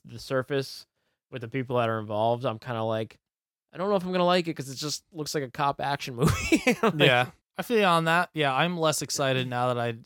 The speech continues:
Speaker 2: 'cause I, I thought, <sighs> man, their trailers worked. They tricked me. Fucking tricksters in Hollywood.
Speaker 1: Yeah.
Speaker 2: Coulda swore it was the Russo brothers. I mean, I guess they are connected in a way. So hopefully they have, like, a, like, a touch on it that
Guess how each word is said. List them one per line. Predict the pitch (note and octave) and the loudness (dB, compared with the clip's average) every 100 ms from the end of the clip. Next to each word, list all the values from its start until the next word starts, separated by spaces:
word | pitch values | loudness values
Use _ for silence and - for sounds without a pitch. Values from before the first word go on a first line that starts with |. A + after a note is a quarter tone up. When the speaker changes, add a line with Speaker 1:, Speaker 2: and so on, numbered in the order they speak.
| _ | _
Speaker 2:
'cause | C#3 | -2
I, | C#3+ C#3+ - | -2 -2 -2
I | C3+ D#3 | 0 0
thought, | - C#3+ C3+ - _ - | 2 0 0 -2 _ -14
<sighs> | - - | -14 -10
man, | C3 A#2+ A2 - _ _ | -4 -4 -4 -12 _ _
their | A#2+ B2 B2+ | -4 -2 -2
trailers | C3+ B2+ A#2+ A2+ | -2 -2 -2 -2
worked. | A#2+ A2+ - - _ | -2 -4 -8 -20 _
They | A#2 | -20
tricked | - - C3 - | -12 -6 -6 -4
me. | A#2 G#2+ - | -8 -8 -8
Fucking | B2+ B2+ A#2+ A#2 A#2 - _ _ _ _ | -8 -6 -8 -8 -10 -14 _ _ _ _
tricksters | - F3+ F#3 - F3+ E3 C#3+ B2 | 0 2 2 0 2 4 4 2
in | B2+ | 0
Hollywood. | B2+ B2+ B2 A#2+ A2+ G#2+ G#2+ - _ _ _ | 2 2 2 2 2 2 -2 -8 _ _ _
Speaker 1:
Yeah. | A2 B2 B2 - | -2 0 0 -2
Speaker 2:
Coulda | C#3 | -4
swore | - C#3+ C#3 | 0 2 2
it | |
was | C3 | 2
the | B2+ | 2
Russo | C3 C3+ - B2+ | 2 2 0 -2
brothers. | B2+ B2 A#2+ A#2+ A#2 - - - | 0 0 0 -2 -4 -10 -14 -8
I | B2+ | -6
mean, | C3 | -2
I | C#3 | -2
guess | C3+ D3+ | 0 0
they | - B2+ | 0 -2
are | B2+ | -2
connected | - A#2+ A#2 B2 | -4 -8 -8 -8
in | A#2+ | -8
a | A2+ | -4
way. | A2 A2+ B2+ C#3 C#3+ _ - | -2 0 0 -2 -6 _ -8
So | C#3+ B2+ | -2 2
hopefully | D3 - D3+ C3 | 2 2 2 2
they | B2+ A#2+ | 0 0
have, | B2+ A#2+ B2 | 0 0 0
like, | A#2 A2+ | -4 -4
a, | G#2+ G#2+ | -6 -6
like, | B2+ G#2+ | -6 -8
a | G#2 | -6
touch | - C3 - | -4 -2 0
on | B2+ B2+ | -2 0
it | C3 - | -2 -4
that | A2+ A2 | -4 -4